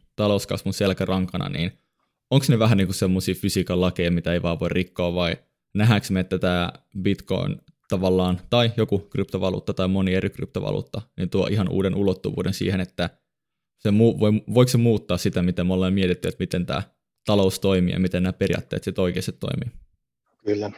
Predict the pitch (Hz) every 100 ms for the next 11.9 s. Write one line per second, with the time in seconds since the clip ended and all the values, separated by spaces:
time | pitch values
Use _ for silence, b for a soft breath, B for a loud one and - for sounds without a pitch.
0 | - - 131 156 127 110 107 104 107 -
1 | 120 - 107 110 104 101 - 107 107 113
2 | 131 113 110 107 107 101 - 107 101 101
3 | 113 127 117 117 110 107 117 110 113 113
4 | - 110 107 139 110 98 98 - - _
5 | 120 107 - 101 107 107 98 104 101 -
6 | 104 107 - - - 110 _ _ _ _
7 | _ 120 107 107 - - - 127 113 113
8 | 107 147 - 107 101 - _ _ _ -
9 | 113 123 131 156 107 - _ _ _ 123
10 | 104 101 - _ - 139 123 107 101 101
11 | - 104 101 101 110 131 127 104 107